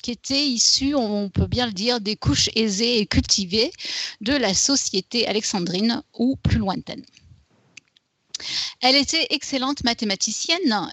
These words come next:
et on s'accorde aujourd'hui à attribuer à Hypatie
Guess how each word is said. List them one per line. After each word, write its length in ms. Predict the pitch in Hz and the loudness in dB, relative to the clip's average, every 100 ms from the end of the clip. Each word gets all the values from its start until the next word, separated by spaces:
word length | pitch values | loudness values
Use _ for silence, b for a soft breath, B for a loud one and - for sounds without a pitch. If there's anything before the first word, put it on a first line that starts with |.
| - | -6
et 200 | 202 220 | -2 2
on 140 | 214 208 | 2 2
s'accorde 640 | - 208 - 269 269 202 | 0 -2 0 0 2 2
aujourd'hui 1040 | 196 185 220 220 202 190 190 240 269 277 - | 2 2 2 2 2 0 0 2 4 2 2
à 180 | 185 190 | 2 2
attribuer 760 | 208 - 240 202 214 240 233 | 0 0 0 2 2 4 4
à 80 | 185 | 2
Hypatie 800 | 208 202 185 - - 254 285 | 0 -2 -4 -2 0 2 2